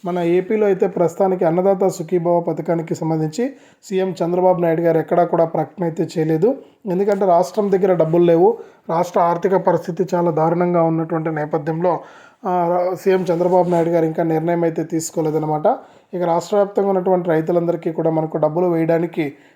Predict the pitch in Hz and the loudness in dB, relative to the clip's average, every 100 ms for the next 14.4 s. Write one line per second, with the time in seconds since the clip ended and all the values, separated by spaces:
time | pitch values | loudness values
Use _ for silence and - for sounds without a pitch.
0 | _ 175 165 156 139 165 175 185 170 165 | _ -6 -2 -2 -4 -4 -2 2 2 2
1 | 170 170 240 - - - _ 277 208 226 | 2 4 2 0 -20 -20 _ -2 2 4
2 | 202 180 185 202 196 214 214 214 202 - | 4 2 2 4 4 4 4 4 4 2
3 | 220 190 196 196 196 185 185 180 175 180 | 2 2 2 0 2 2 4 2 4 2
4 | 196 185 196 185 175 175 175 170 170 165 | 2 0 -2 0 0 2 2 2 2 2
5 | 165 160 156 151 165 156 240 285 - _ | 2 2 0 2 0 0 -2 -4 -12 _
6 | _ 175 180 196 214 220 190 180 180 147 | _ -6 -6 -4 0 2 2 0 0 0
7 | - _ _ _ _ _ _ _ 156 170 | -4 _ _ _ _ _ _ _ -6 -2
8 | 170 202 185 160 185 175 170 165 143 160 | 0 0 -2 -4 -2 0 0 0 -2 0
9 | 165 165 156 160 165 156 - _ _ - | -2 -2 -2 0 0 -2 -10 _ _ -6
10 | 165 160 190 190 202 180 180 180 160 - | -2 -2 -2 -2 0 0 2 4 2 -2
11 | - _ 165 135 190 190 180 165 160 180 | -20 _ -10 -6 -2 2 4 2 2 0
12 | 170 160 165 165 175 165 165 151 170 165 | 0 -2 0 0 -2 -2 -2 -2 -2 -4
13 | - 170 160 156 160 160 143 160 160 156 | -4 -4 -4 -4 -4 -4 -6 -4 -2 0
14 | 156 160 196 | 0 0 0